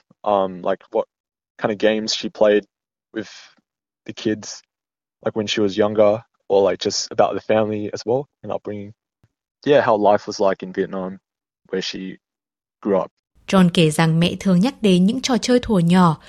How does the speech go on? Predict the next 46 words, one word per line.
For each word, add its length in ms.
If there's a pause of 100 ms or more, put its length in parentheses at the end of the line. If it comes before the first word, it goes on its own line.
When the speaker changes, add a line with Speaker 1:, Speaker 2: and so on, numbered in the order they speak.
(200)
Speaker 2:
chuyện 180
gia 160
đình 260
và 140
cuộc 220
sống 300
khi 160
bà 260
còn 180
ở 140
Việt 240
Nam. 280 (440)
Những 180
người 120
thân 220
và 100
bạn 220
bè 180
từng 240
đến 180
Việt 200
Nam 340
đem 200
lại 160
cho 160
anh 220
thêm 300
một 100
hình 140
dung 180
khác. 320 (220)
Speaker 1:
Yeah, 220
I've 60
heard 220
different, 340 (220)
um, 540 (440)
like, 180 (340)
have 220
family 280
that 180
visit 280
or 140
friends 240
that 240
have 180
visited, 380